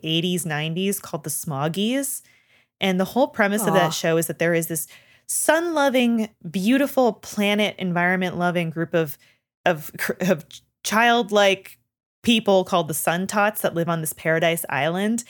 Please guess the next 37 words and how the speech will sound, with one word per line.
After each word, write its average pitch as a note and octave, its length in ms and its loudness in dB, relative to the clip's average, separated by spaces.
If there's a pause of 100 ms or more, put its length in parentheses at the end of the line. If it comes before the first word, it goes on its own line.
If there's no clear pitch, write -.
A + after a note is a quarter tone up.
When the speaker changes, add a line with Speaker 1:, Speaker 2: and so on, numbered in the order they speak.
(300)
Speaker 1:
And F#3 140 0
then F#3+ 120 0
there's G3 200 0
this - 260 -4 (140)
horrible G#3 640 2
trio F3+ 600 4
of D#3+ 420 0 (520)
polluters G3 580 4
called F3+ 200 0
the E3 60 -8
Smoggies F3+ 800 0
that D#3 140 2
are D#3 80 2
on E3+ 160 -2
this D#3+ 180 -4
factory D#3+ 460 -2
trawler, E3+ 600 2 (360)
and F#3 160 0
they F3+ 120 4
just F#3+ 160 -6
wanna G3 220 0
pollute F3 500 -2
Speaker 2:
Ugh. - 120 -10
Speaker 1:
the F#3 80 2
world. D#3+ 420 2
And G3 100 0
I'm F#3 120 0
like, F#3+ 280 0
I'm G3 60 -10
like, G3+ 180 -6
"We A#3+ 140 0
are C4 100 -2
kind G#3+ 360 -6
of B3+ 100 -8
like F#3 200 -10
the F3+ 60 -14
Smoggies." - 720 -10